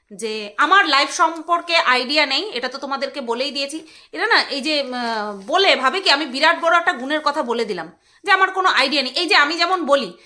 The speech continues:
যে আমার, আহ, অনেক ইংলিশ, ইং-, ইংরেজি শব্দ, ইংরেজি শব্দ আমি উচ্চারণ ভুল করি,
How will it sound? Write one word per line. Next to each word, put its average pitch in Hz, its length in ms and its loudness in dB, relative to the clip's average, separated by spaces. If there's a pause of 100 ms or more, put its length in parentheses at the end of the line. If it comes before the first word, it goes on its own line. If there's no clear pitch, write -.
(180)
যে 330 100 0
আমার, 330 320 4 (320)
আহ, 254 240 -2
অনেক 381 340 0
ইংলিশ, 320 440 -2
ইং-, 302 240 -4
ইংরেজি 320 400 0
শব্দ, 277 480 2 (300)
ইংরেজি 320 340 -4
শব্দ 269 280 -2
আমি 339 140 -2
উচ্চারণ 349 460 -2
ভুল 311 200 -2
করি, 311 420 -2